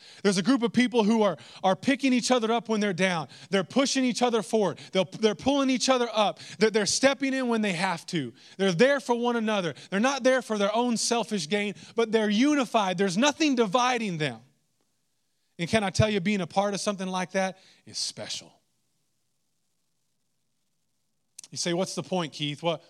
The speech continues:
why are we talking about teams today?" Because I believe you're a part of the greatest team to ever walk the face of the earth. And it's called the church. And it's called the body of Christ. And can I tell you,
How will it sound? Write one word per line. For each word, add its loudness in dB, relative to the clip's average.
why -2
are 2
we -4
talking -6
about -6
teams -6
today?" -12
Because -6
I 0
believe -6
you're -2
a -8
part -4
of -8
the -10
greatest -6
team -10
to -10
ever -8
walk -10
the -20
face -14
of -18
the -12
earth. -16
And -16
it's -14
called -8
the -16
church. -16
And -16
it's -14
called -2
the -4
body -2
of -8
Christ. -12
And -10
can 0
I -4
tell 0
you, -4